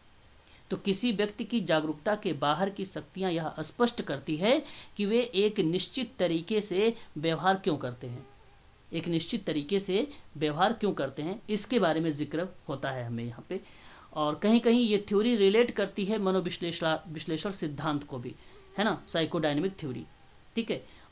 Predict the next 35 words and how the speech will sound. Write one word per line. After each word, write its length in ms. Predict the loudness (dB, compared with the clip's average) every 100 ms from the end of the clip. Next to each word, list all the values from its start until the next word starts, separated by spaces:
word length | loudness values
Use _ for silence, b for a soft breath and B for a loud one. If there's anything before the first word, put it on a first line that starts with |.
| 6
और 160 | 8 8
याद 320 | 8 8 6
रखिएगा 280 | 2 4 4
ये 160 | 4
दिया 320 | 0 4 4
किसके 300 | 4 2 0
लिए 120 | 2 6
जाता 260 | 4 4
है, 340 | 2 0 B B B
ये 220 | 2 6 6
अवसाद 760 | 6 6 6 6 8 8 6
अगर 220 | 4 2
कोई 280 | 2 2 0
ग्रसित 520 | 0 0 2 0 -2
है 160 | 0 2
या 100 | 0
चिंता 460 | 0 -2 0 2 2
से 180 | 2
कोई 200 | 0 -2
ग्रसित 400 | 0 -2 -2 -4
है 120 | 0 0
या 100 | 0
घबराहट 540 | 0 0 2 2 0
या 120 | -2
तनाव 360 | 0 -2 0 0
से 280 | -2 -4 -6 B B -2
या 100 | -2
उससे 340 | 2 2 2
संबंध 460 | 2 2 4 4 6
में 160 | 6 4
या 120 | 2
शारीरिक 500 | 4 4 4 2 0
बीमारी 440 | 2 4 4 4
है 80 | 0
कोई, 240 | 0 0